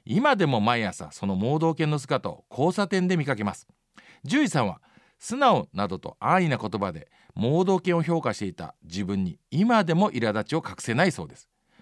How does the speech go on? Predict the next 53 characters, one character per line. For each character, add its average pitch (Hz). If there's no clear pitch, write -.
そ 104
ん 107
な 104
簡 123
単 175
な 160
も 127
の 143
で 139
は 101
な 147
い 226
の 160
で 85
す。 -
そ -
の 214
盲 233
導 220
犬 214
は 185
毎 160
月 -
病 185
院 277
に 277
来 -
た 226
時 127
だ 98
け 123
補 151
助 175
器 160
具、 117
ハ 180
ー 170
ネ 131
ス -
を 92
外 98
し、 180
ほ 240
ん 320
の 330
数 302
分 277
だ 254
け 226
み 208
ん 214
な 208
に 120